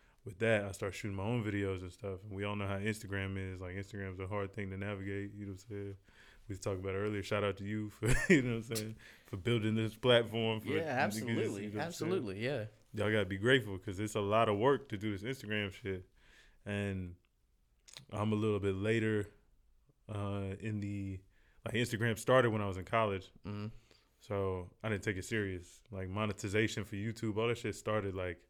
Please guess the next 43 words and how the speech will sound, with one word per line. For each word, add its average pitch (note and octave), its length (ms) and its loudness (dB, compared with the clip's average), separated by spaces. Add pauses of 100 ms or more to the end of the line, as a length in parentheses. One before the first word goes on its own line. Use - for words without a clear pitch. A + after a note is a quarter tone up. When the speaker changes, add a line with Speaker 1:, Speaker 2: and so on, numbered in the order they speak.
(420)
Speaker 1:
what, F2+ 140 -6
five G#2 300 -4
years G#2 180 -6
ago? A2 220 -4
Speaker 2:
Yeah, C3+ 200 6
I A2+ 40 4
mean, A#2+ 160 2
it C3+ 100 2
wasn't, G2+ 420 0
it G2+ 140 -2
definitely G#2 340 2
wasn't G2 240 0
Speaker 1:
<laughs> A2 80 0
Speaker 2:
popping. F#2+ 260 -2 (140)
Speaker 1:
No, C3 200 6
Speaker 2:
It G2+ 40 0
was G#2 100 0
Speaker 1:
not B2 80 4
Speaker 2:
not G2+ 160 4
Speaker 1:
at - 60 0
all. A2 120 4
Speaker 2:
popping. - 240 -4
<laughs> - 320 -12
Speaker 1:
So B2 160 4
I - 20 12
wasn't E3 220 8
even D#3 120 0
trying F#3 220 4
to C#3+ 40 -6
build C3+ 180 4
no A2+ 120 2
clout. G#2 280 2
I G2 80 2
was G#2+ 100 -2
just G#2+ 140 -6
trying A2+ 140 0
to G2 60 -6
be G#2 100 -2
the G2 60 -4
best A2 280 2
I A2 80 4
can G#2 300 0
be, G#2 260 -2